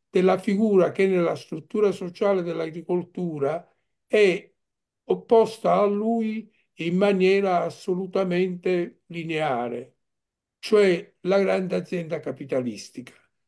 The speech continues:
Non so se Andrea nel rapportino finale che ha scritto, oltre ai grandi che ha citato, e qualche piccolo, tra l'altro, scusami, diciamo, e in realtà ha citato anche Kautsky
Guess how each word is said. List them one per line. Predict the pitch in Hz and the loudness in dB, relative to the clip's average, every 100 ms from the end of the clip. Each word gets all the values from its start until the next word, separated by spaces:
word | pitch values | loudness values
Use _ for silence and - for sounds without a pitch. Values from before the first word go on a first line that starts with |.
| _ | _
Non | - 170 175 | -4 -2 2
so | 226 208 | 2 2
se | 214 180 | 2 0
Andrea | 170 156 196 196 180 160 - _ _ _ _ | 0 -2 0 0 0 -2 -8 _ _ _ _
nel | 160 160 | -10 -6
rapportino | 170 170 - 151 - 190 175 | -4 -4 -6 -10 -6 -4 -4
finale | - 170 180 180 | -4 -4 -2 -2
che | 170 | -4
ha | 151 | -8
scritto, | 131 - 196 190 - 156 147 139 _ _ _ _ | -10 -6 -4 -4 -2 0 0 -2 _ _ _ _
oltre | 175 180 180 | 0 0 -2
ai | 170 156 | -4 -2
grandi | 165 190 180 151 143 | 0 2 2 -2 -8
che | 131 147 | -4 -4
ha | 139 | -4
citato, | - - 135 175 175 170 - 139 139 - _ _ _ _ _ _ | -6 -12 -4 2 2 2 -2 -4 -4 -12 _ _ _ _ _ _
e | - 160 | -8 -6
qualche | - 156 135 151 | -2 -2 -2 -8
piccolo, | 123 - 165 - 139 123 117 | -10 -8 -8 -6 -4 -4 -6
tra | 127 | -4
l'altro, | 120 131 117 - 123 | -2 -2 -2 -8 -16
scusami, | 120 - 123 131 117 117 120 _ _ | -14 -12 -8 -4 -4 -6 -8 _ _
diciamo, | 123 120 127 117 110 - _ _ _ _ _ _ _ _ | -12 -4 -4 -4 -6 -12 _ _ _ _ _ _ _ _
e | - 156 | -8 -6
in | 151 | -4
realtà | 175 165 170 - 208 190 190 _ _ _ _ | 0 2 0 0 0 0 -4 _ _ _ _
ha | - 175 | -8 -6
citato | - 175 175 175 175 | -8 -4 -2 -2 0
anche | 175 185 170 156 | -2 0 -4 -6
Kautsky | - 175 160 - - 143 139 147 | -2 0 0 -6 -16 -14 -14 -14